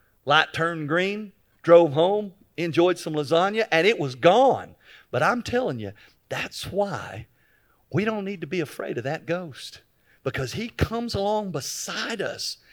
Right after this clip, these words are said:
and helps us and encourages us and fills us and empowers us and directs us. That's who the Holy Spirit is. And that's why Jesus introduced us to him in John chapter fourteen. And we saw the revelation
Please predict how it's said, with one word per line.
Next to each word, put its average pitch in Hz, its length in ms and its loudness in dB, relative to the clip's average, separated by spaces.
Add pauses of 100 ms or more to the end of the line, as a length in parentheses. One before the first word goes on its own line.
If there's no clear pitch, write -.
(140)
and 139 160 -4
helps 226 580 0
us 123 240 -4
and 135 80 -2
encourages 170 800 4
us 117 160 0 (160)
and 170 160 0
fills 202 500 4
us 143 140 2
and 160 100 0
empowers 220 720 8
us 139 160 0 (160)
and 214 140 8
directs 220 640 12
us. - 360 0 (960)
That's 170 160 -10
who 214 100 -6
the 180 80 -4
Holy 175 180 -4
Spirit 127 320 -6
is. 95 300 -12 (460)
And 87 100 -16
that's 127 240 -6
why 156 160 -2
Jesus 139 540 -10
introduced 139 560 -8
us 127 200 -2
to 143 240 -6
him 104 240 -10 (280)
in 101 180 -10
John 110 280 -6
chapter 135 340 -4
fourteen. 127 640 -8
And 101 140 -14
we 113 120 -6
saw 143 280 -2
the 117 120 -6
revelation 139 760 -4